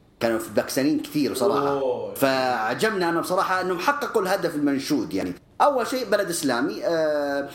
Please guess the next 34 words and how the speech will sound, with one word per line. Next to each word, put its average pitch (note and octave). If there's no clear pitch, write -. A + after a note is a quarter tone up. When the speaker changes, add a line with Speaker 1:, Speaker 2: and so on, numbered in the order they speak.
Speaker 1:
ثاني G3+
شيء G3
ال-، D3
ال-، C#3+
ال-، C3
أقدر E3+
أجيب D3+
أنا D3+
مثلًا C3
جاليات، C3+
آه، A#2
باكستانية، C3+
أقدر D3
أملي C3+
ال-، A2+
ال-، G#2
العرض B2
هذا، B2+
لا، F3+
لأن D3+
عندهم G3+
بطل A3
حينافس C3+
على A2
لقب A#2
القارات، B2+
فهذا D4+
شيء -
حلو، G3
يعني، D3
التعاطف C#4
من A#3+
الجمهور A#3+
كله. B2+